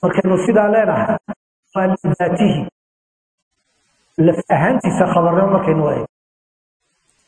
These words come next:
Asal ahaantiisa. Wa ilaa, masaladana horey nuu soo tilmaamay. Haddii la eego waxyaabo kale, waxa suuragala, isagoo khabara, in la yidhaahdo, "Laa yaxtamilu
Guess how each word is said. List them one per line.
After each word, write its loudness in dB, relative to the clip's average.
Asal 0
ahaantiisa. 0
Wa 4
ilaa, 2
masaladana 0
horey 2
nuu 2
soo 2
tilmaamay. 0
Haddii 2
la 2
eego 2
waxyaabo 2
kale, -2
waxa -2
suuragala, 0
isagoo 2
khabara, 0
in 2
la 2
yidhaahdo, 2
"Laa 2
yaxtamilu 0